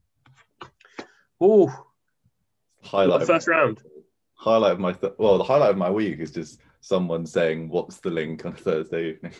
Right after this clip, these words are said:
Speaker 1: You should say it more often. I think when, so-, when anyone makes a list, you should always say, "What's the link?" Just to, just to keep them on their toes. Right, next up is, is this round. It's, it's the Lego round.
Speaker 2: It's the Lego round. Right. This is, this is,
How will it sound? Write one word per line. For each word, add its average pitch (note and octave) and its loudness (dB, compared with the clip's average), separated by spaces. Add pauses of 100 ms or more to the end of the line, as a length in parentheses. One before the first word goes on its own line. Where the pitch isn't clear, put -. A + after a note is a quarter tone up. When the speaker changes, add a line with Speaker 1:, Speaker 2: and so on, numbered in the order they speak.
(160)
Speaker 1:
You G3+ -6
should G4 -2
say B4+ 2
it G4+ -4
more C#3 2
often. G#3 -2 (400)
I - 0
think C4+ 0
when, B3+ 2
so-, A3+ 0
when A#3+ -2
anyone B3+ 0
makes G#3+ -2
a G3 -2
list, F#3 -2
you B2+ -8
should C3 -6
always C#3+ -2
say, C#3+ -2
"What's C3 -2
the C#3 -8
link?" C3 -4
Just A3 -10
to, A3 -4 (240)
just - -18
to A3 -12
keep A3+ -6
them G#3+ -2
on F#3 -4
their E3 0
toes. C3 -6 (920)
Right, D#3+ 4
next G3 2
up C3+ 4 (220)
is, C#3+ 2 (1600)
is D#3+ 2
this G#3+ 2
round. C3+ 2 (640)
It's, C4 0 (180)
it's B3+ 2
the B3+ 0
Lego B3 6
round. A#2 0
Speaker 2:
It's - -20
the G2 -6
Lego F#2+ 2
round. D#2+ -4
Right. F2 0
This G#2+ -2
is, F#2+ 2
this A#2 2
is, G2+ 0